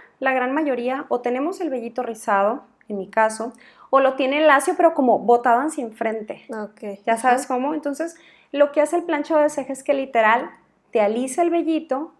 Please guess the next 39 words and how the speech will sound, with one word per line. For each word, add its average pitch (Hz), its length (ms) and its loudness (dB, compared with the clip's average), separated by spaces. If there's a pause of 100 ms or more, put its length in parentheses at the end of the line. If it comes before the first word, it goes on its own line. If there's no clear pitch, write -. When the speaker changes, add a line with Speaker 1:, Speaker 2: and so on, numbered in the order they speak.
Speaker 1:
y 254 160 -8
te - 80 -2
lo 233 100 2
hace 226 160 -6
mucho 254 300 -6
más 208 200 -6
manejable 233 560 -2
y 269 100 -4
puedes 247 300 -2
dar 254 120 -2
el 254 80 -2
aspecto 240 480 -6
de 233 60 -2
una 220 220 -6
ceja 220 240 -14
mucho 202 280 -8
más 185 200 -8
gruesa. 196 320 -6 (420)
Speaker 2:
Ok. 214 300 -14 (200)
Speaker 1:
Se 262 120 -6
ve 233 120 0
muy, 269 420 2
muy 254 140 -4
padre. 190 360 0
Y 247 60 2
aparte 262 320 2
del 302 180 8
efecto 311 360 4
de 294 60 6
la 269 120 2
ceja 262 260 -4
que 269 100 -4
se 262 120 -8
está 196 240 -2
usando, 330 440 0
que 196 80 -2
es - 100 -6
la 180 120 2
del, 175 260 2